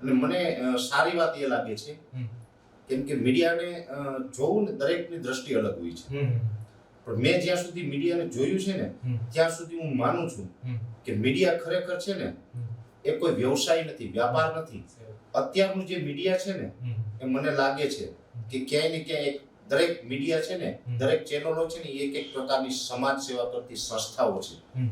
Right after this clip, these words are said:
Speaker 1: અને સમાજને
Speaker 2: હમ.
Speaker 1: ઉપયોગી દરેક માહિતીઓ આપે છે. અમે તો ઘણી વખત માર્કિંગ કરીએ છીએ.
Speaker 2: હમ.
Speaker 1: હું એક હવામાન નિષ્ણાત તરીકે પણ મીડિયામાં બેસતો હોય,
Speaker 2: હમ.
Speaker 1: એક કૃષિ નિષ્ણાત તરીકે પણ બેસતો હોય,
Speaker 2: હમ.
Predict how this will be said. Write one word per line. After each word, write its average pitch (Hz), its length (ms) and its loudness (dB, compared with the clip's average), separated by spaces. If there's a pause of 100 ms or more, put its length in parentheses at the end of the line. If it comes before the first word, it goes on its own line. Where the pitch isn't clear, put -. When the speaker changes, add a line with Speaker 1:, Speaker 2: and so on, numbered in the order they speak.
(220)
Speaker 1:
અને 110 120 -4
સમાજને 151 720 2 (200)
Speaker 2:
હમ. 120 120 -4 (200)
Speaker 1:
ઉપયોગી 165 360 -2
દરેક 131 300 2
માહિતીઓ 107 400 -4
આપે - 220 0
છે. 107 80 -2
અમે 120 180 2
તો 139 120 0
ઘણી 139 240 0
વખત 139 160 -6
માર્કિંગ 123 440 0
કરીએ 104 220 -2
છીએ. - 380 -8
Speaker 2:
હમ. 117 140 4
Speaker 1:
હું 127 100 6
એક 107 100 2
હવામાન 123 340 0
નિષ્ણાત 135 380 -6
તરીકે 135 280 -4
પણ 127 140 -8
મીડિયામાં 127 440 -4
બેસતો 127 300 -4
હોય, 131 120 -2
Speaker 2:
હમ. 127 520 -8
Speaker 1:
એક 127 160 -2
કૃષિ - 520 2
નિષ્ણાત 254 400 -2
તરીકે 127 260 -2
પણ 175 180 -4
બેસતો - 320 -2
હોય, 131 140 2
Speaker 2:
હમ. 127 360 -2